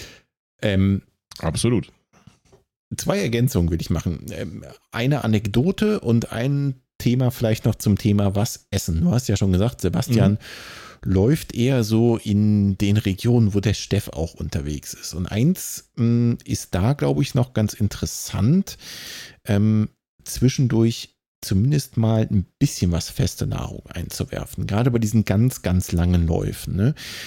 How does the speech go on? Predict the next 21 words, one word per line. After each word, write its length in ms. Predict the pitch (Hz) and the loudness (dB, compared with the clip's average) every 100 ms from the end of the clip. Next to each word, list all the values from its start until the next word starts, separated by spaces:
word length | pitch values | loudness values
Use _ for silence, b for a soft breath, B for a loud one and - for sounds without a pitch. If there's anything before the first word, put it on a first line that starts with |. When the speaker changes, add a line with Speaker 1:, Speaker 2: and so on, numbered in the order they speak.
| B | B
Speaker 1:
Weil 140 | - 101 | -2 0
einfach 340 | 117 135 156 | 2 0 -2
der 160 | - 92 | 0 2
Magen 380 | 90 101 143 113 | 4 2 2 2
sonst 400 | 104 135 - - | 4 2 0 0
irgendwann 380 | 120 127 120 | 2 4 2
so 120 | 110 101 | 2 0
ziemlich 380 | - 147 151 | 0 2 2
fast 380 | - 143 151 - | 0 -4 -4 -4
alle 180 | 110 127 | -2 -2
Tätigkeiten 720 | 123 131 127 104 - 98 107 | 0 0 0 -2 0 0 0
komplett 560 | - 90 - 165 - - | 0 2 2 2 0 -2
einstellt 600 | 92 95 - - 95 107 | 2 2 0 0 2 2
und 100 | 107 | 2
dann 160 | 98 | 2
wird's 220 | 110 117 - | 2 -2 -6
schwierig, 420 | - 120 123 123 | -2 0 0 -2
überhaupt 380 | 107 - - 98 | -2 -2 -2 0
noch 120 | 87 | 0
was 160 | 90 | -2
runterzubekommen. 840 | - - 82 - - - - - | -2 -4 -6 -8 -8 -6 -6 -6